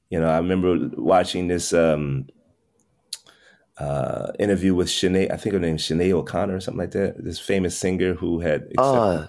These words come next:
Speaker 2: she just passed away, Allah yarhamha.
Speaker 1: Yeah, she just
Speaker 2: Um,
Speaker 1: passed
Speaker 2: Shin-,
Speaker 1: away.
Speaker 2: Sh-, Sh-, Sh-, Shaheed, Shadeed O'Connor. Shani-, she's the one who burnt the Pope's, or had the Pope's picture after she did the S N L.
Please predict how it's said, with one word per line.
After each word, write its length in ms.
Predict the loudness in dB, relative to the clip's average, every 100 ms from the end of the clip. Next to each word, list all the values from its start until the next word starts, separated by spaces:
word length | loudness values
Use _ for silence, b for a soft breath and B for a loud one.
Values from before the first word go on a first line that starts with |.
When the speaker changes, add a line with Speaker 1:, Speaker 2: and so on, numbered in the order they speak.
| -8
Speaker 2:
she 160 | -4
just 180 | -2 0
passed 300 | 2 2 2
away, 120 | 2
Allah 260 | 2 2 -2
yarhamha. 480 | -4 -10 -12 -8 0
Speaker 1:
Yeah, 240 | 2 2
she 180 | 0 -4
just 180 | -4 -4
Speaker 2:
Um, 100 | -2
Speaker 1:
passed 180 | -2 0
Speaker 2:
Shin-, 160 | 0 0
Speaker 1:
away. 120 | -2
Speaker 2:
Sh-, 140 | -4 -6
Sh-, 280 | -6 -10 -10
Sh-, 200 | -14 -14
Shaheed, 480 | -4 -2 0 -2 -4 -4
Shadeed 440 | -2 0 0 2
O'Connor. 420 | 0 0 -4 -6
Shani-, 300 | -4 -4 -4 B B
she's 200 | 0 4
the 60 |
one 120 | 6 4
who 100 | 4
burnt 260 | 2 2
the 60 | 0
Pope's, 320 | 2 0 0 2
or 140 | 4
had 160 | 4 0
the 40 |
Pope's 240 | 2 0
picture 320 | 2 -2 2 2
after 220 | 2 0
she 100 | -2
did 120 | 0
the 100 | 2
S 180 | 0 2
N 80 | 0
L. 180 | 0